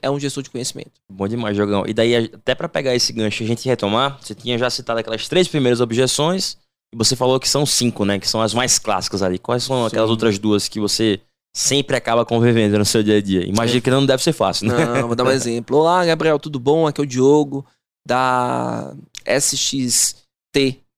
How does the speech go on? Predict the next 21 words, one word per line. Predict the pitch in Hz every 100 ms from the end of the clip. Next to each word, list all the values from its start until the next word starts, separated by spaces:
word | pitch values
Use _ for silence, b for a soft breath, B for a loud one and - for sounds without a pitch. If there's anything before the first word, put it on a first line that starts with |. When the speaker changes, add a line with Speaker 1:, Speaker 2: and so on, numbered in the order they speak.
| _
Speaker 1:
né? | 123 131 156 _ -
Consultoria, | 127 127 139 135 120 131 147 139
tudo | 135 131 123
bom? | 113 143 170 160
E |
eu | 135
queria." | - 131 131 143 135 - _
Aí | -
você | 123 131 127
já | 127
me | 135
barra | 117 110 120
e |
fala, | - 120 123
"Desculpa, | 123 - - 135 - 190 208 220 - _
é, | 113 120 120 120 104 -
eu |
não | 127 120
conheço | 147 123 120 -
essa | - 120
empresa." | - 104 - - -